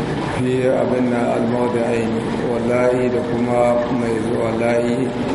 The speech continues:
mai zuwa. Ya ce, To, wa'annan da yake, wallahi ya isna mina mahidi, matan nan da suka ɗebe tsammani daga haila, ya'ani al-haid, sun ɗebe tsammani ga haila saboda tsufa, wato sun kai lokacin da ba su zaton su yi haila,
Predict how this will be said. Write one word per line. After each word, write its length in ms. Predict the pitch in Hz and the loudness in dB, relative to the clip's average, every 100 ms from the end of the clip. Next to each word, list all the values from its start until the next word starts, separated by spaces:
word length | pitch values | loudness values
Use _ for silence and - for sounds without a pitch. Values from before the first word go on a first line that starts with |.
| 143 | 0
mai 160 | 123 117 | 0 -2
zuwa. 180 | 120 110 110 - - - - - - - | -2 -2 -2 -4 -4 -4 -4 -4 -4 -2
Ya 120 | 131 135 | 2 2
ce, 140 | 135 131 | 4 0
To, 120 | 131 123 | 2 2
wa'annan 460 | 151 139 131 131 131 | 4 4 4 4 2
da 60 | |
yake, 440 | 127 127 127 131 120 120 | 4 2 2 2 2 2
wallahi 680 | 117 120 120 131 139 147 143 | 2 2 2 2 2 4 4
ya 80 | 139 | 2
isna 240 | 139 135 | 2 0
mina 240 | 127 131 | 0 0
mahidi, 420 | 123 120 113 123 120 | 0 0 0 0 0
matan 400 | 123 135 135 131 | 2 2 2 2
nan 120 | 131 | 2
da 60 | 127 | 0
suka 200 | - 131 | 0 0
ɗebe 240 | 127 127 123 | 0 2 0
tsammani 460 | 120 120 123 123 120 | 0 0 0 0 0
daga 220 | 117 117 | 0 0
haila, 260 | 120 120 117 113 | 2 2 2 0
ya'ani 480 | 123 127 127 131 131 | 2 2 2 2 0
al-haid, 500 | 127 113 113 127 120 - - - - - | 0 0 2 2 2 -2 -2 -4 -4 -2
sun 240 | - 135 | 0 2
ɗebe 240 | 147 143 143 | 4 4 4
tsammani 520 | 127 123 127 127 123 | 2 2 2 2 0
ga 100 | 120 | 0
haila 380 | 117 123 120 113 | 2 2 2 0
saboda 400 | - 127 123 120 | 0 0 0 0
tsufa, 580 | 113 131 127 127 127 123 127 127 127 123 117 - | 0 0 2 2 2 2 0 -2 -2 -2 -4 -2
wato 340 | 123 117 120 113 | 0 2 0 -2
sun 220 | 139 131 | 0 0
kai 160 | 139 131 | 2 2
lokacin 480 | 131 131 131 135 127 | 2 2 0 0 0
da 80 | 123 | 0
ba 200 | 123 123 | 2 0
su 120 | 123 | 0
zaton 380 | 120 117 123 120 | -2 -2 -2 -2
su 140 | 123 | -2
yi 80 | 113 | 0
haila, 340 | 120 123 117 | 2 2 0